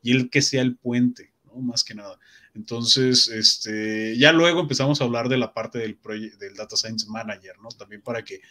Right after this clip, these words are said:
no se recaiga todo en un perfil y luego él no puede estar trabajando en el proyecto por estar fuera,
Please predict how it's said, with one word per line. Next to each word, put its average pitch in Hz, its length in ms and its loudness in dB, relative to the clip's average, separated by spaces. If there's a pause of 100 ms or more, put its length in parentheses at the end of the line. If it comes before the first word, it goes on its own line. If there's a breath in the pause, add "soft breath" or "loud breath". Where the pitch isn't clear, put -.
(600 loud breath)
no 143 420 6 (140)
se - 240 0
recaiga 139 680 2
todo 143 280 4
en 139 80 4
un 139 120 2
perfil 135 320 0
y 127 120 4
luego 123 180 2
él 127 120 2
no 127 160 0
puede 131 180 -2
estar 123 240 -4
trabajando 120 420 -4
en 120 60 2
el 110 120 -6
proyecto 110 440 -8
por 95 160 -20
estar 98 260 -12
fuera, - 240 -20